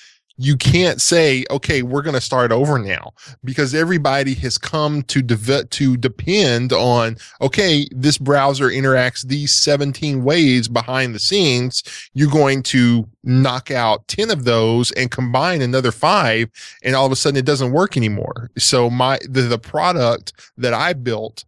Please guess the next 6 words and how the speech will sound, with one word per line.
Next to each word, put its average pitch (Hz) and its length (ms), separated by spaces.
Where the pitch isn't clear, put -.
that 123 160
uses 139 420
Firefox 127 640
as 113 140
an 113 60
interface 104 680